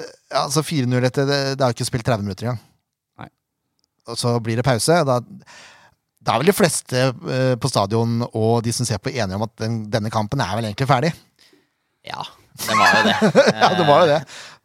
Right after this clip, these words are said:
Speaker 3: det var jo egentlig bare om å gjøre å kontrollere så mye som mulig. Eh,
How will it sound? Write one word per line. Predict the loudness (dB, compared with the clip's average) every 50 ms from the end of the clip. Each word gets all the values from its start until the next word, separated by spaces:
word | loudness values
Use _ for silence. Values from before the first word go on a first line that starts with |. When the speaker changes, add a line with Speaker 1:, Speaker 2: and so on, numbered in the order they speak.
| _ _ -8
Speaker 3:
det | -4
var | -2 -2
jo | -2 -2
egentlig | -4 -6 -6 -6
bare | -6 -6 -6
om | -6 -8
å | -8 -8
gjøre | -6 -6 -6
å | -6 -6 -6 -6 -6 -8 -8 -10 -10
kontrollere | -12 -14 -12 -10 -10 -10 -8 -8 -10 -10 -12 -12
så | -12 -12 -12
mye | -10 -12 -12
som | -12 -12
mulig. | -12 -12 -12 -14 -14 -20 _ _ _ _ _ _ _ -20
Eh, | -20 -18 -16 -16 -16 -16 -18